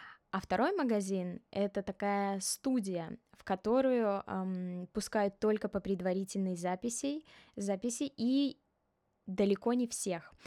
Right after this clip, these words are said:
Пускают только стилистов, артистов, ам, людей, которые действительно едут, э, идут за покупкой,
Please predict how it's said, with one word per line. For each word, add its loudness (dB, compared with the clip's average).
Пускают 2
только 2
стилистов, -2
артистов, -2
ам, -6
людей, 4
которые 0
действительно -2
едут, 0
э, 0
идут 0
за 4
покупкой, -4